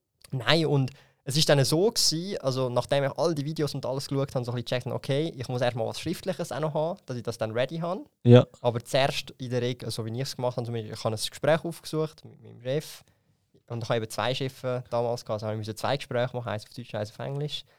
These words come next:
Speaker 2: Okay.
Speaker 1: Und, ähm, habe dann also gerade am gleichen Tag eigentlich gesagt, gerade zwei Meetings hintereinander, oder? Und, ähm,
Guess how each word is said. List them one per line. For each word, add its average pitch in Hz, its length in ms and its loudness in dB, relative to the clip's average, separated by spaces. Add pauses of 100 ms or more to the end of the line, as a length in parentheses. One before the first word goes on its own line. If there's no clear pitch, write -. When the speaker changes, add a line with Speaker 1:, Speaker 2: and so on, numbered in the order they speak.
Speaker 2:
Okay. 110 340 4
Speaker 1:
Und, 113 640 -2
ähm, 107 400 0
habe 123 180 -2
dann 117 120 0
also 113 180 -4
gerade 165 140 2
am 160 80 0
gleichen 147 320 -6
Tag 123 180 0
eigentlich 117 160 -4
gesagt, 127 180 -6
gerade 143 140 -6
zwei 135 220 -6
Meetings 135 340 -8
hintereinander, 117 800 -8
oder? 117 220 -6 (640)
Und, 110 640 -2
ähm, 107 640 0